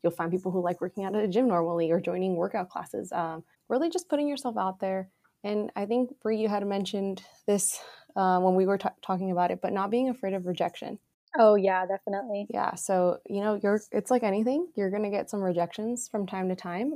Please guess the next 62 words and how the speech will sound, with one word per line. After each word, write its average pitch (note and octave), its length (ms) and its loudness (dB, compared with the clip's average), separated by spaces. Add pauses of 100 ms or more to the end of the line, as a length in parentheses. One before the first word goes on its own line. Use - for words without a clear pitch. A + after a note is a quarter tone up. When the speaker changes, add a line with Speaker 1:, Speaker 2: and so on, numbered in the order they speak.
Speaker 1:
but G3 140 -4
that F3 100 0
doesn't F#3 220 0
mean F3+ 140 0
that F3 260 0
all F3 160 2
of F3 80 0
them G3+ 160 -4
are G#3+ 60 -4
gonna A#3+ 200 2
be A#3 140 2
<laughs> - 0 -
rejections. C4+ 640 2 (440)
Brie G3+ 200 2
went, G3 260 -2
definitely G3 360 0
went F#3+ 180 4
out F#3+ 100 2
of F#3 100 2
her F#3 140 0
way F3 280 4
to G#3 140 -2
talk F3+ 300 0
to F#3+ 100 -4
me F3 200 0
and F#3+ 80 -2
to G3+ 80 -4
talk F3 220 0
to - 100 -8
all G#3+ 240 4
her G3+ 120 -2
friends, F#3 360 -2
and F#3 80 -2
look F#3 160 0
at F#3+ 100 0
us - 160 -6
now, F#3 260 -2
like, F3 220 -2 (540)
uh, E3+ 180 2
we F3+ 140 6
wouldn't F#3 240 6
have E3+ 120 0
been E3+ 180 2
here - 260 -6 (100)
today. - 320 -2
So, G3 300 -8 (280)
yeah, G3+ 200 6
I F3 120 6
think A3+ 160 0
those A3+ 160 0
are G3 120 2
<laughs> - 0 -
overall, F#3+ 540 2
and A3 220 4
I A#3 60 6
guess A#3 200 -6
you D4+ 80 0
can F4+ 140 2
apply B3 240 4
all G3+ 280 4
of G3 60 2
those, F3 280 8